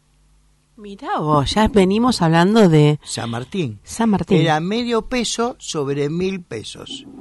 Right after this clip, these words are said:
Speaker 1: De la, esa época.
Speaker 2: Exacto. Y puso impuestos en la vitivinícola.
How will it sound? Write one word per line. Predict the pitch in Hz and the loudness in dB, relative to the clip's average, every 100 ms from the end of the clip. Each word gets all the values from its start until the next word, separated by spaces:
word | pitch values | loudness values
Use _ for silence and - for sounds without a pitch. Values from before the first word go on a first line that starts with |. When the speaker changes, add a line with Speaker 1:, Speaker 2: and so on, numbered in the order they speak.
| - - - _ - | -20 -20 -20 _ -8
Speaker 1:
De | 147 | -6
la, | 143 | -4
esa | 147 151 131 | -4 -2 0
época. | 123 - 117 | -2 -6 -6
Speaker 2:
Exacto. | 120 104 - - 95 - - - - | -6 -8 -10 -18 -18 -20 -20 -20 -6
Y | 233 | -6
puso | 208 302 285 247 | -4 -4 -2 -2
impuestos | 214 240 247 269 233 - 165 | -2 -4 -4 -2 -2 -2 -6
en | 156 | -4
la | 147 139 | -4 -6
vitivinícola. | 135 139 147 202 240 - 127 104 95 | -6 -8 -6 -4 -4 -6 -8 -8 -12